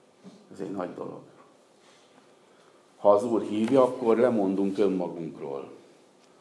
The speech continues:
Akkor itt magunknak mondunk nemet, a féltésünknek, az önzésünknek, mert mi azt szeretnénk, hogy körülöttünk legyen, mikor megöregszünk, majd vigyázzon ránk, és stb. Tehát tudjátok, hogy vannak ezek a gondolatok,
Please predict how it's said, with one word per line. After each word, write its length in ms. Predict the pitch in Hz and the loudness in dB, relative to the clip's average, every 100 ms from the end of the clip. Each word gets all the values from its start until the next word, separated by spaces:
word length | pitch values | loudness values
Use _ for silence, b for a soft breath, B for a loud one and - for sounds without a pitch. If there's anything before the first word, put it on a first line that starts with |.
| _ - | _ -12
Akkor 400 | - - 127 113 | -12 -8 -4 -2
itt 240 | 110 127 | -2 0
magunknak 540 | 135 123 120 110 101 110 | 2 2 0 -2 -4 -4
mondunk 420 | 113 107 98 101 | -4 -4 -4 -2
nemet, 300 | 113 135 - | -2 -2 -2
a 80 | - | -2
féltésünknek, 920 | 127 123 120 123 104 113 104 104 - | 2 2 2 0 -4 -4 -4 -4 -8
az 120 | 85 | -6
önzésünknek, 840 | 117 123 113 107 107 107 98 98 | -6 -6 -2 -4 -2 -4 -4 -4
mert 180 | 98 92 | -2 -2
mi 80 | 98 | 0
azt 160 | 110 104 | -2 -2
szeretnénk, 400 | 104 - 95 - | -2 -2 -6 -8
hogy 140 | - | -4
körülöttünk 680 | 147 143 123 110 113 110 110 | 2 4 4 2 0 -2 2
legyen, 420 | 101 104 104 101 B B B | 2 4 2 0 B B B
mikor 280 | 113 107 107 | -4 2 6
megöregszünk, 640 | 120 120 110 104 - 98 | 6 6 4 2 0 -2
majd 140 | 73 - | 0 2
vigyázzon 560 | 170 151 135 123 123 | 8 10 10 6 2
ránk, 320 | 117 117 113 | 2 2 0
és 120 | 92 - | -2 -2
stb. 540 | - 110 101 98 101 | 0 0 0 -2 2
Tehát 240 | 107 - | 0 0
tudjátok, 440 | - 110 101 101 95 | -4 -2 0 -2 -2
hogy 120 | 95 | -2
vannak 300 | 110 101 95 | 0 -2 -4
ezek 260 | 98 92 95 | -6 -6 -4
a 200 | 92 92 B B B - | -4 -6 B B B -14
gondolatok, 680 | 113 120 107 95 76 78 | -2 0 2 2 0 -4